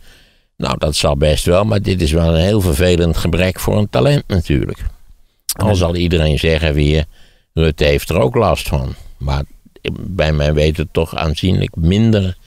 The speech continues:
Speaker 1: structureel dan bij Wiersma.
Speaker 2: Ja. En Wiersma is een zoon van een snackbarhouder en een stapelaar, las ik ook.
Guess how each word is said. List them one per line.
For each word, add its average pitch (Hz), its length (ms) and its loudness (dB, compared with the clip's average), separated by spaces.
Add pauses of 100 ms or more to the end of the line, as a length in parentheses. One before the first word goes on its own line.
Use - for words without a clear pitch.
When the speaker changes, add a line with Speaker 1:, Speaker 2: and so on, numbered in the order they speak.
(260)
Speaker 1:
structureel 92 800 0
dan 98 220 2
bij 127 180 0
Wiersma. - 520 -2 (200)
Speaker 2:
Ja. - 260 -6 (560)
En 104 120 -4
Wiersma 120 280 2
is - 100 0
een 92 100 0
zoon 107 280 2
van 98 160 2
een 87 100 0
snackbarhouder 113 920 2
en 101 120 -4
een 87 100 0
stapelaar, 120 600 0
las 117 220 2
ik 113 120 -2
ook. 120 280 0